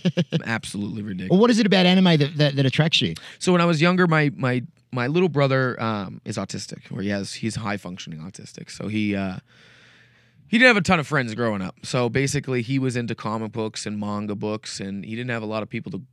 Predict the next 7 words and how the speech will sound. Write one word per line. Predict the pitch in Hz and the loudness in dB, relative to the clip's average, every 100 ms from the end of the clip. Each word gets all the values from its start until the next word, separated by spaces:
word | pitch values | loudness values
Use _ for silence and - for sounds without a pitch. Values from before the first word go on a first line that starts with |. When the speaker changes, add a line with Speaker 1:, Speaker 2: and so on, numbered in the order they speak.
| _ | _
Speaker 2:
to | - | -12
talk | - - 107 - | -6 -2 -2 -2
to. | - 95 98 113 - | -6 -4 -4 -6 -6
And, | 104 98 95 92 | -4 -4 -4 -8
um, | 95 92 92 90 101 _ _ - _ | -8 -8 -10 -12 -16 _ _ -20 _
you | 123 | -4
know, | 117 113 | -2 -2